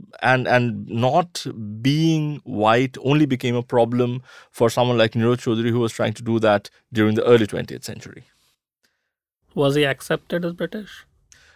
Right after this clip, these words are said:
Speaker 1: No. So, uh, uh, that is
Speaker 2: As English, rather.
Speaker 1: as English. So that is also an interesting thing. For instance, when we are talking about such cultural self-fashioning, we are really talking about at least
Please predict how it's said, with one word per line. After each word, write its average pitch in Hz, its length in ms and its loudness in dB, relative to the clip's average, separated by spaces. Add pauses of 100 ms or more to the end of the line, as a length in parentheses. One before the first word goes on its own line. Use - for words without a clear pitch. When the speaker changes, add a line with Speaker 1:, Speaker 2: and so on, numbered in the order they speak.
(120)
Speaker 1:
No. 127 220 0
So, 147 280 2
uh, 113 440 2 (600)
uh, - 360 -10 (120)
that 131 640 0
is 127 260 4
Speaker 2:
As 147 140 0
English, 147 540 -4
rather. 117 340 -4
Speaker 1:
as 110 280 2
English. 101 440 0 (240)
So 120 220 0
that 127 260 2
is 143 160 -2
also 131 640 0 (100)
an 120 120 -2
interesting 120 420 -6
thing. 127 220 -4
For 117 220 0
instance, 113 420 -4
when 113 180 0
we 117 120 0
are 113 100 0
talking 123 340 -6
about 110 240 -2
such - 320 -6
cultural 110 460 -2
self-fashioning, 123 800 -6
we 113 120 -4
are 123 120 -2 (220)
really 147 220 -2
talking 127 300 -6
about 123 280 0 (320)
at - 160 -6
least 165 280 -2